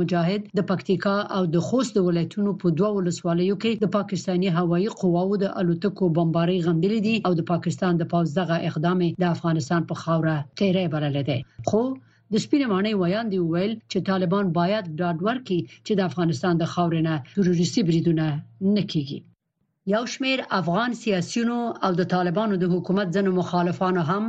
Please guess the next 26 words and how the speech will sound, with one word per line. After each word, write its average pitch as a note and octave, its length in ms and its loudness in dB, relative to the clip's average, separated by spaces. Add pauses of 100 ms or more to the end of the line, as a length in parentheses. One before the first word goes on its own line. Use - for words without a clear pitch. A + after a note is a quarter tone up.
(100)
د G#3 100 -2 (120)
افغانستان F3 580 0
په E3+ 120 -2
خاورې E3+ 300 2 (160)
د G3+ 140 2
پاکستان A3 480 -4
د G3 140 0
هوایي F#3+ 420 0
قواو F3+ 380 2
بریدونه F3 340 2 (240)
د - 20 0 (100)
نړیوالو F3 600 0
قوانینو E3+ 420 2 (120)
خلاف F#3+ 360 0 (180)
عمل F3 280 0
بللی E3 280 0 (480)
او E3 60 0 (140)
غندلی D3+ 480 0
دي. C#3 80 -6 (480)
په F#3+ 120 2
ملګرو G3+ 340 0
ملتونو G#3+ 400 -2
کې G#3+ 140 -2
د G3+ 100 2
افغانستان F#3+ 500 0
د F#3+ 100 0